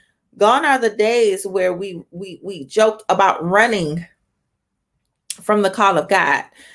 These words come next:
Um, you know, we're, we're gon-, we're gonna pay for that, you know? So it's best to just, you know, get in alignment in this season. If you're feeling that weight, you're feeling that squeeze, it's because it's necessary and it's a now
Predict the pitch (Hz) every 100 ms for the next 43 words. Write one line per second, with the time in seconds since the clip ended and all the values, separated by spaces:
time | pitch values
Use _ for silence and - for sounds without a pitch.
0 | - _ _ _ 180 185 170 175 185 190
1 | 175 165 156 - 160 208 - 190 254 247
2 | 208 147 180 202 - 151 175 294 508 -
3 | - 139 - _ _ _ _ _ - 185
4 | 233 220 208 208 - 220 202 185 180 -
5 | 180 226 208 240 330 - - 294 226 240
6 | 220 214 - - _ _ - 220 233 208
7 | 233 285 277 247 226 226 220 202 185 180
8 | 190 - 180 170 175 175 180 233 262 254
9 | - 208 202 - 170 - 220 220 214 214
10 | - 226 226 233 262 - _ _ _ _
11 | 202 208 196 196 247 196 185 - 180 180
12 | - - 170 180 190 214 247 254 240 240
13 | 240 240 220 - 175 170 180 175 - 170
14 | 170 170 175 165 151 135 170